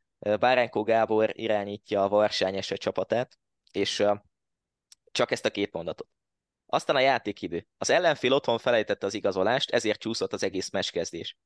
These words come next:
Ezzel abszolút semmi probléma nincs, bárkivel megeshet bármikor, tehát hogy volt állítólag egy ilyen kis csúszás, ami miatt a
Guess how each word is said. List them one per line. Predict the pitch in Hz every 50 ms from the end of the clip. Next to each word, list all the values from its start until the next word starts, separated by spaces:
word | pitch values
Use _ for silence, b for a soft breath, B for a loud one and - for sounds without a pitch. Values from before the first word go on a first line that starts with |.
| _ _ _ _
Ezzel | _ 104 101 - 127
abszolút | 139 143 - - 131 113 110
semmi | - - 123 120 104
probléma | - 113 113 104 104 98 95 92
nincs, | 95 120 156 175 - -
bárkivel | - 117 123 117 - - 101 101 98
megeshet | 107 104 101 95 - - 90 82
bármikor, | 95 92 90 87 80 - - - 98 110 123
tehát | - 98 -
hogy | - 90 - -
volt | 101 107 113 101 -
állítólag | 95 90 87 90 - 95 87 80 80
egy | 82 - -
ilyen | 98 92 87 -
kis | - -
csúszás, | - - 107 110 - - 95 92 -
ami | 90 90 87
miatt | 82 87 87 85 - -
a | 85